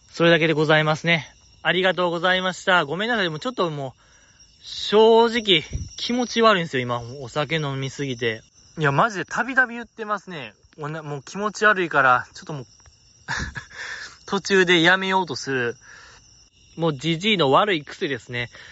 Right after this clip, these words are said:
発動しようとしてます。ごめんなさい。あともう、何個か読んで、<laughs> 今日は終わりたいと思います。全部読めなかったですね。ほんと、申し訳ない。反省しますよ。ごめんね。質問箱からいくつか読んで、今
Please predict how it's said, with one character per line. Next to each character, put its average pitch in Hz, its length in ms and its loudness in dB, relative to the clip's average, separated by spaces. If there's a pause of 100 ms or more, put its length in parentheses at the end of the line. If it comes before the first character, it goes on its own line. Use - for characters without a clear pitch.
発 180 300 -4
動 175 140 4
し - 140 -2
よ 185 80 4
う 170 60 -4
と 160 80 -12
し - 60 -14
て 160 80 -6
ま 151 140 -4
す。 - 140 -18
ご 156 80 -2
め 196 100 0
ん - 20 2
な 220 80 0
さ 175 100 4
い。 - 20 4
あ 175 40 0
と 175 140 2
も 151 240 -2 (580)
う、 165 40 -8
何 196 200 4
個 233 100 -4
か 190 100 6
読 175 180 2
ん 165 60 0
で、 - 200 -6 (240)
<laughs> - 320 -18
今 - 20 -4
日 233 40 2
は 208 140 8
終 180 80 4
わ 196 80 6
り 185 60 -2
た 180 80 2
い 160 60 2
と 156 60 2
思 151 200 -2
い 151 40 -2
ま 151 180 -4
す。 131 160 -10
全 190 200 -2
部 196 80 0
読 170 120 2
め 185 120 0
な 196 120 2
か 147 120 0
っ 123 40 -6
た 131 100 -8
で 123 120 -4
す 104 100 -14
ね。 123 240 -8 (840)
ほ 151 160 -12
ん 151 80 -10
と、 151 160 -4
申 170 320 -4
し 185 60 0
訳 180 180 2
な 156 80 2
い。 - 60 -4 (640)
反 214 280 4
省 214 200 6
し 202 100 -4
ま 196 180 4
す 175 100 -4
よ。 151 220 4 (760)
ご 135 80 -8
め 139 100 -6
ん 143 100 -6
ね。 151 220 -2 (1120)
質 - 220 -6
問 311 160 2
箱 262 220 4
か 175 100 4
ら 151 220 4
い 165 100 -4
く 190 120 0
つ - 100 -18
か 220 100 2
読 185 160 4
ん 160 40 -4
で、 160 140 2
今 - 80 -12